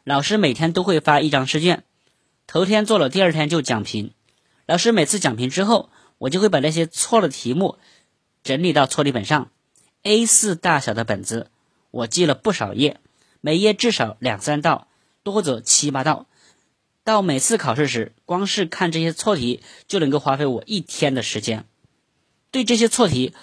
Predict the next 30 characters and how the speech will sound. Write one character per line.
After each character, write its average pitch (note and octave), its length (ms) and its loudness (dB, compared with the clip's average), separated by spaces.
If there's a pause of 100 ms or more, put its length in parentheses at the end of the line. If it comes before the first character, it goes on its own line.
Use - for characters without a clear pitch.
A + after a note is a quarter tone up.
(120)
我 C#3 100 -10
会 F3 140 0
重 E3+ 320 -2
新 A3 220 0
整 C3 160 2
理 C3+ 100 2
一 G#2+ 60 0
下 B2+ 140 2
思 - 160 0
路， G3 220 2 (760)
再 F3 200 0
着 B2 280 2
手 B2 340 -2
推 G#3+ 200 -4
理 D3+ 140 2
一 G#2+ 60 -4
遍。 C#3+ 220 0 (800)
如 G#3+ 160 -2
果 G3 100 4
是 G#3+ 160 0
因 G#3+ 80 0
为 G#3+ 100 0
方 A3+ 300 2
法 D3 120 2
上 C3 120 -2
的 A#2+ 100 2
问 C3 100 0
题 A#2 200 -6 (360)
错 A#3+ 220 4
了， - 220 -6